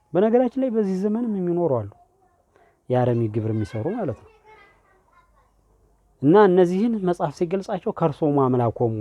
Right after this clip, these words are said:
ይላቸዋል። "ከርሶሙ አምላኮሙ" ማለት መብላት፣ መተኛት፣ መነሳት፣ መብላት፣ መውደቅ፣ ምንም ሌላ ነገር የሌለ፣ ሌላ ፋይዳ የሌላቸው። የሰው ልጅ ግን ጥንተ ተፈጥሮ እግዚአብሔርን አም-፣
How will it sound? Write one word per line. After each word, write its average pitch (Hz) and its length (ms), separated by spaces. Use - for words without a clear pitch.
ይላቸዋል። 113 500
"ከርሶሙ 160 360
አምላኮሙ" 147 480
ማለት 240 240
መብላት፣ 160 340
መተኛት፣ 170 460
መነሳት፣ 135 460
መብላት፣ 117 380
መውደቅ፣ 127 360
ምንም 247 240
ሌላ 147 260
ነገር 120 280
የሌለ፣ 107 300
ሌላ 127 240
ፋይዳ 117 260
የሌላቸው። 104 540
የሰው 185 220
ልጅ 233 180
ግን 247 160
ጥንተ 240 260
ተፈጥሮ 240 380
እግዚአብሔርን 180 560
አም-፣ 170 240